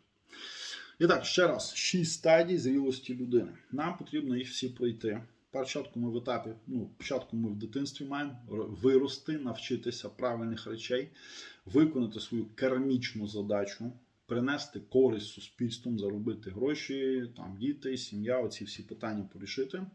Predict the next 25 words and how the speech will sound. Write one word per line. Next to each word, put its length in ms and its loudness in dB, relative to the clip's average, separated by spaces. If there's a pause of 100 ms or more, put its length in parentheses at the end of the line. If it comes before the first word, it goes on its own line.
да? 240 -8 (400)
Відкрити 480 2
своє 360 -2
серце, 760 0 (120)
навчитися 680 -6
любити 520 0 (100)
інших. 440 0 (440)
Тільки 360 2
тоді 340 0
ми 120 -2
можемо 300 -2
прийти 380 -2
до 280 4
цього 440 -4
етапу, 720 -4
да, 220 -4
зречення 480 -4
від 100 -8
свого 260 -4
світу 420 -6
та 160 0
підготовка 640 -6
до 360 6
наступного 600 -6
життя. 420 -8